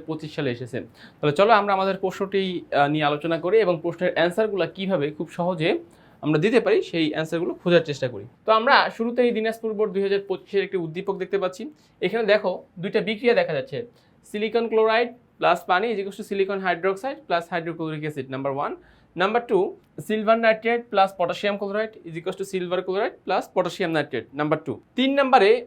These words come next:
বিক্রিয়া সরাসরি দেওয়া নাই, কিন্তু দেখো কথার মধ্যে বিক্রিয়ার কথা বলে দিচ্ছে। কি বলতেছে? মিথেনের দহন বিক্রিয়া, অর্থাৎ মিথেনকে অক্সিজেনের সাথে বিক্রিয়া করলে সেটাতে দহন বিক্রিয়া হবে। আটশো নব্বই কিলোজুল per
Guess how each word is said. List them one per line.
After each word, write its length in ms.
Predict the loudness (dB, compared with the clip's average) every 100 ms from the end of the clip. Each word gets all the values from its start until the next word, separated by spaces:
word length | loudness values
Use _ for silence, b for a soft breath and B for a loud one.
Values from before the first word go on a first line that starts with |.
| -12 _
বিক্রিয়া 400 | -2 -2 4 4
সরাসরি 380 | 6 2 2 6
দেওয়া 200 | 6 6
নাই, 120 | 0
কিন্তু 280 | -4 -10 -4
দেখো 260 | -4 -4 -2
কথার 260 | -2 -2
মধ্যে 220 | -6 -4 -4
বিক্রিয়ার 400 | -4 -4 -4 -2
কথা 180 | -6
বলে 240 | 2 6 6
দিচ্ছে। 240 | 4 -2
কি 140 | -10 4
বলতেছে? 460 | 4 6 2 2 B B B -4
মিথেনের 640 | 0 0 2 0 0 -2
দহন 420 | 2 2 2 0 2
বিক্রিয়া, 360 | 0 -2 -4
অর্থাৎ 240 | -2 -4 -6
মিথেনকে 540 | -6 -2 -4 2 2
অক্সিজেনের 480 | 4 2 -2 -6 -6
সাথে 200 | -6 -6
বিক্রিয়া 320 | -6 -2 -4
করলে 440 | 0 0 0 -2 b b -6
সেটাতে 260 | -4 0
দহন 260 | 2 2 2
বিক্রিয়া 260 | 0 0 0
হবে। 200 | -2 -4 -12 b b b
আটশো 300 | 4 4 0
নব্বই 360 | 0 2 0 -2
কিলোজুল 640 | 0 0 0 -2 -4 -8 _ _ _ 10
per 200 | 12